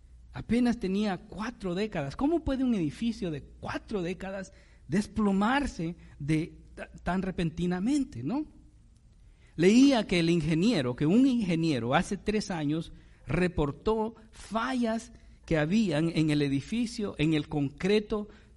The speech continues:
de la cubierta de la piscina, cuando lo construyeron. Fallas del diseño, desde la construcción, que no lo habían construido con el suficiente sistema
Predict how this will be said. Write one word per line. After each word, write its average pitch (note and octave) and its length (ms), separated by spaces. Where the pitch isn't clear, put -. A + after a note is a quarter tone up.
de D3+ 160
la C3 180
cubierta E3 440
de E3+ 80
la C#3+ 160
piscina, A3 560
cuando B2+ 320
lo C3 260
construyeron. D3+ 840
Fallas A3+ 760
del E3+ 280
diseño, E3+ 800
desde E3+ 320
la D#3 160
construcción, G#3 1120
que F#3+ 100
no G3 140
lo A#3 80
habían A3+ 240
construido G3 640
con E3 200
el D3+ 100
suficiente E3+ 520
sistema F3 560